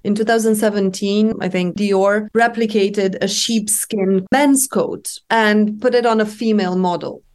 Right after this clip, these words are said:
So one of the issues, or what, what they didn't know, right, was that the depictions on the back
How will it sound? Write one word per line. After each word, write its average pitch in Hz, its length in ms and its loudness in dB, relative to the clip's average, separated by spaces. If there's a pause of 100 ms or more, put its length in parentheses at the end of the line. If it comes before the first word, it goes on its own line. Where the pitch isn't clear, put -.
(220)
So 202 480 2
one 226 260 0
of 262 180 -2
the 214 180 0
issues, 220 440 -4
or 185 320 0
what, 190 240 -2
what 196 160 0
they 196 120 2
didn't 202 380 4
know, 165 200 0
right, 180 300 0
was 190 240 -2
that 180 260 -2
the 202 160 2
depictions 214 760 2
on 190 200 0
the 180 80 -2
back 185 560 -4